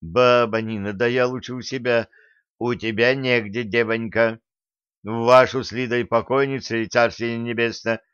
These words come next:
избу бомба попала. Бурелом один да угли остались». Вилора несколько мгновений переваривала новую потерю,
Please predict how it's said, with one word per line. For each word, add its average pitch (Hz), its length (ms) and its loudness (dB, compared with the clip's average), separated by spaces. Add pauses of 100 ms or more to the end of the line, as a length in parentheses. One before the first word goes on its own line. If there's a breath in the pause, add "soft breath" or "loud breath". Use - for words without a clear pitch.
(120)
избу 120 580 -4
бомба 117 760 2
попала. 113 520 0 (380)
Бурелом 135 580 4
один 139 500 -6
да 147 120 6
угли 127 360 0
остались». - 1040 -4 (1400)
Вилора 127 440 4
несколько 120 460 -2
мгновений 117 580 -2
переваривала 117 840 0 (280)
новую 139 500 0
потерю, 135 520 -4